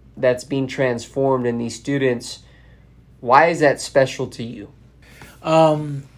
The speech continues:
Speaker 2: I guess that's a, a fulfillment of my mission, of my vocation, um, is to help others, you know, get to, um, to their fulfillment, to their vocation. I think that's, that's why it, that's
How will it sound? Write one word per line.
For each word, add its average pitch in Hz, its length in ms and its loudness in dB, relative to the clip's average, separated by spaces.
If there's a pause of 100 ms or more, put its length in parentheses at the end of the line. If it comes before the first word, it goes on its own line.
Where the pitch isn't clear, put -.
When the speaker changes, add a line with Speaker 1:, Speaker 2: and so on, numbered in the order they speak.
(280)
Speaker 2:
I 151 80 -8
guess 175 240 -4
that's 202 240 -2
a, 160 420 2 (300)
a 156 80 -6
fulfillment 139 680 0
of 117 200 0
my 113 320 0
mission, 143 600 -4
of 107 380 -6
my 107 280 -2
vocation, 131 800 -4 (680)
um, 104 420 -6
is 110 300 -6 (140)
to 113 280 -2
help 123 340 -2
others, 117 600 -4 (840)
you 120 120 -6
know, 107 160 -4
get 117 360 -4
to, 110 420 -4 (540)
um, 101 540 -10 (140)
to - 100 -6
their 117 160 0
fulfillment, 104 500 -4
to - 80 -12
their 101 160 -6
vocation. 98 580 -14
I 104 40 -16
think 117 180 -12
that's, 107 200 -12
that's 110 280 -12
why 113 200 -6
it, 98 180 -10 (260)
that's - 320 -12